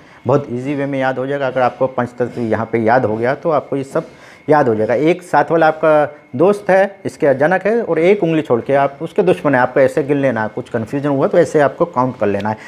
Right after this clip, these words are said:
अभी इन organ, इन्हीं में हमने हर ऑर्गन का एक एक, क्या बोलते हैं कि दो दो मेरिडियन है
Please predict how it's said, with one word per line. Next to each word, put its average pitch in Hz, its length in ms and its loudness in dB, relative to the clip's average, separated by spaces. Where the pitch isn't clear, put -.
अभी 175 200 4
इन 190 260 0
organ, 143 380 2
इन्हीं 208 280 0
में 139 200 2
हमने 123 400 -2
हर 156 280 2
ऑर्गन 131 440 2
का 127 480 -2
एक 151 280 -2
एक, 156 240 -2
क्या 127 140 4
बोलते 127 320 0
हैं 135 100 -2
कि 160 160 -6
दो 147 200 4
दो 175 140 6
मेरिडियन 147 520 2
है 202 220 -2